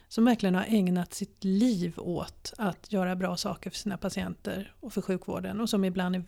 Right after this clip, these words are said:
väldigt desillusionerade. Eh, det tycker jag är bekymmersamt. Där hoppas jag att, att genom att ha en konstruktiv dialog och ibland också ge mig, människor möjlighet att,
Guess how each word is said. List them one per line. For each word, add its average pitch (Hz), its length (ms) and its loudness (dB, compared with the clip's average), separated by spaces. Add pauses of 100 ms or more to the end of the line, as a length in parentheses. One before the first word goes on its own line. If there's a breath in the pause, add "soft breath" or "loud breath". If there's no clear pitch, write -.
väldigt 185 420 -2
desillusionerade. 190 1000 -2 (880 soft breath)
Eh, 185 600 4 (540 soft breath)
det 262 200 6
tycker 262 160 8
jag 185 100 8
är 175 40 2
bekymmersamt. 175 960 0 (1080 soft breath)
Där 220 340 8
hoppas 240 640 4
jag 175 240 6
att, 175 180 -2
att 190 260 -2
genom 185 300 4
att 175 80 2
ha 190 140 2
en 180 100 2
konstruktiv 180 760 -2
dialog 185 640 2
och 185 120 2
ibland 190 520 2
också 226 260 -4
ge 196 240 0
mig, 226 320 4
människor 185 540 4
möjlighet 185 640 0
att, - 360 -6